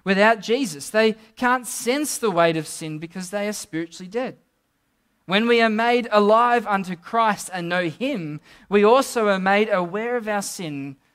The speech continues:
by the Holy Spirit." The road to experiencing God's redemption begins with coming to terms with the, our true need for the forgiveness of sins.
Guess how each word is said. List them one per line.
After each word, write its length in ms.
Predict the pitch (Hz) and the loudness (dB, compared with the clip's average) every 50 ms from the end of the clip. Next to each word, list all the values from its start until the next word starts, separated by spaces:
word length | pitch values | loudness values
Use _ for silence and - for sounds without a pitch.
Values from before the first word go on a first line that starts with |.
| _ _ - | _ _ -4
by 240 | 143 160 165 170 170 | 2 4 4 4 4
the 80 | 175 | 0
Holy 240 | 160 165 165 165 156 | -2 -2 -4 -4 -4
Spirit." 480 | 151 - - - - 190 175 143 - _ _ _ _ _ _ _ _ _ _ _ _ _ _ _ _ _ _ _ _ _ _ _ _ _ _ _ _ _ _ _ _ _ _ _ _ _ _ _ _ _ _ _ _ _ _ _ _ _ _ _ _ _ _ _ _ _ _ - | -8 -10 -12 -12 -12 -12 -12 -14 -16 _ _ _ _ _ _ _ _ _ _ _ _ _ _ _ _ _ _ _ _ _ _ _ _ _ _ _ _ _ _ _ _ _ _ _ _ _ _ _ _ _ _ _ _ _ _ _ _ _ _ _ _ _ _ _ _ _ _ -4
The 100 | 185 180 | -2 4
road 360 | 175 202 214 226 233 233 233 | 6 8 8 8 8 6 4
to 160 | - - 208 | -2 -2 0
experiencing 800 | 202 196 185 - - - - 214 214 220 220 214 - 202 185 180 | 0 0 -2 -6 -12 -6 -2 0 0 0 0 -2 -2 -4 -4 -4
God's 420 | 160 175 190 190 196 202 202 160 165 | 0 4 6 8 8 8 6 4 0
redemption 600 | 180 170 170 170 185 220 240 233 - - 165 165 | -6 -6 -4 -2 -2 -2 -2 -2 -4 -4 -4 -4
begins 640 | 147 190 196 165 165 185 208 233 240 233 - - 170 | -4 -4 -6 -6 -4 -4 -2 -2 0 -2 -4 -4 -4
with 240 | 180 175 175 - _ - - _ _ _ _ _ _ _ _ _ | -4 -4 -4 -6 _ -20 -20 _ _ _ _ _ _ _ _ _
coming 380 | - - 208 214 220 226 226 226 | -4 2 2 2 2 2 -2 -2
to 140 | 226 226 220 | -4 -6 -10
terms 640 | - - - 208 208 196 180 160 160 165 160 - - | -10 -4 0 2 2 2 2 2 -2 -4 -6 -8 -6
with 280 | 180 180 180 - _ _ _ _ _ _ _ - | -6 -6 -6 -6 _ _ _ _ _ _ _ -6
the, 200 | 170 175 175 175 | -2 -2 0 0
our 160 | 180 175 170 | 0 0 0
true 480 | 165 - - - - - 226 226 220 220 | -2 -6 -10 -10 -8 -6 -6 -4 -4 -4
need 400 | 202 175 165 156 139 135 143 139 | -4 -4 -4 -4 -4 -6 -6 -8
for 160 | - - - | -12 -14 -12
the 140 | 165 165 151 | -10 -10 -10
forgiveness 680 | - - 180 165 165 160 156 156 156 156 - - - _ _ _ _ _ | -10 -12 -12 -8 -8 -8 -8 -8 -10 -10 -12 -14 -14 _ _ _ _ _
of 140 | - 147 135 | -14 -14 -12
sins. 580 | - - - 160 160 147 127 113 - - - | -12 -12 -10 -8 -8 -8 -10 -12 -14 -20 -20